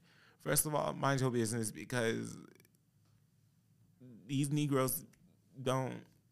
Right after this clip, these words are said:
be giving me the time of day, I fear. Actually, I take that back. I lied. Never mind, y'all. I, yeah, never mind. But they're not,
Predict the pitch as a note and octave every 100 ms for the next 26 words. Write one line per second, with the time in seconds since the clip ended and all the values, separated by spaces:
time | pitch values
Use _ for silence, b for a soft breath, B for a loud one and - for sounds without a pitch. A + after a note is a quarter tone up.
0 | B2+ B2+ B2+ A#2 A#2+ A2+ A2+ B2 A2 A2+
1 | - - - C3 - - _ _ B B
2 | B B - E3 D#3+ B2+ A2+ G2 E2+ E2
3 | F2 G2 F2 E2 D#2+ G2 F2+ E2+ D#2+ -
4 | E2 - - - G2 F#2+ F#2+ F#2 - -
5 | - A2+ G2+ F2 F#2 F2+ F2 E2 E2 D#2+
6 | b b b b b _ _ _ - A2+
7 | D3+ D#3 E3 E3 E3+ E3+